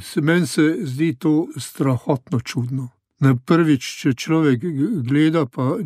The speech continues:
jaz tega nisem detaljno študiral, ne. Nekaj sem prebral teh zaslišanj in vse tole, ampak na vsak način je bil to, vsaj po mojem, en maščevalni proces, delno osebno z ljudmi, ki so takrat na,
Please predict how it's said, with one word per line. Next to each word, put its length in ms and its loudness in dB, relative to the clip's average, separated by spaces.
jaz 300 0
tega 260 2
nisem 380 -2
detaljno 500 0
študiral, 640 0
ne. 160 -6
Nekaj 400 2
sem 160 -4
prebral 500 0
teh 220 -4
zaslišanj 720 2
in 260 -2
vse 220 -2
tole, 400 0
ampak 380 2
na 80 2
vsak 340 0
način 320 0
je 80 2
bil 220 2
to, 320 -2
vsaj 320 0
po 100 -2
mojem, 460 0
en 160 2
maščevalni 800 0
proces, 800 -6
delno 380 4
osebno 720 0
z 220 -4
ljudmi, 340 4
ki 140 0
so 180 -2
takrat 380 -2
na, 80 4